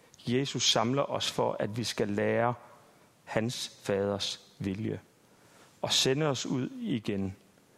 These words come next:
for at vi sammen kan være medarbejdere i faderens rige.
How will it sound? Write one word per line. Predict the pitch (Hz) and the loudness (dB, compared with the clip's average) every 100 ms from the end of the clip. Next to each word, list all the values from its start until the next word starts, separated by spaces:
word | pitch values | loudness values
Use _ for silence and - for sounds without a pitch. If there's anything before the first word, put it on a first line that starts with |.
| _ - | _ -8
for | - 110 | 0 0
at | 101 | 0
vi | 104 | -2
sammen | - 135 143 107 90 85 - - - - | 2 2 2 0 -2 -4 -12 -20 -20 -6
kan | - 92 | -4 0
være | 95 95 98 101 - - - | 0 2 2 0 -8 -18 -6
medarbejdere | 95 104 110 - - - 110 - - | -2 0 0 0 -2 -2 -4 -10 -10
i | - | -8
faderens | - 101 98 98 95 92 - - | -2 0 2 0 -2 -4 -6 -4
rige. | 113 - 127 | -6 -6 -8